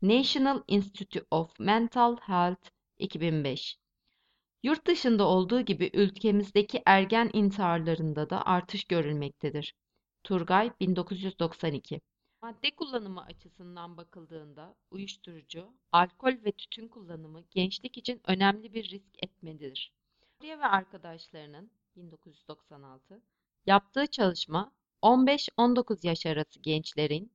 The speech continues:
yaklaşık yüzde dört tire beşi düzenli olarak yasa dışı madde kullandığını, ülkemizde de Çakmak'ın, iki bin, yaptığı araştırma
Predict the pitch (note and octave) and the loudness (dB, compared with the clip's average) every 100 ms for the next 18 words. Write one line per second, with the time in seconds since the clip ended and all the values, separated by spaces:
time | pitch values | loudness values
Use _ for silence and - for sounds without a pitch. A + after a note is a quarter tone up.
0 | _ F3 F3+ - F#3+ - - - F#3 E3+ | _ -2 -2 0 -2 -4 -10 -8 -8 -2
1 | G3 F#3+ F#3 G3 G3+ - - - E3 D#3+ | -2 0 4 2 2 -8 -16 -8 -4 -2
2 | D#3 C#3+ F3+ F#3+ - _ _ _ F#3+ F3+ | -2 -2 -2 -4 -6 _ _ _ -2 4
3 | G3+ G3+ C4 C#4+ A3 F#3+ - F#3+ - A#3 | 6 6 4 4 4 2 2 0 2 0
4 | G3+ G3 E3 E3 - G#3 - F#3+ D#3 C#3 | 2 0 0 0 0 -4 -2 -2 0 -2
5 | C#3+ D3+ D3 G3 - _ _ _ G#3 G3 | -2 -4 -4 -6 -10 _ _ _ -4 -2
6 | B3+ A#3 A#3 - C#4+ B3 B3 - G3+ - | 2 2 2 0 2 4 4 2 0 2
7 | F#3 F3 F#3+ A#3 - _ _ F3+ - D3 | 0 2 -2 -4 -10 _ _ -8 -6 -6
8 | D#3 A3 _ _ - G#3 G#3 - A#3+ A#3 | -6 -8 _ _ 2 4 4 2 6 8
9 | G3+ F3 - F#3 E3 E3 A#3+ | 8 6 2 -2 0 0 0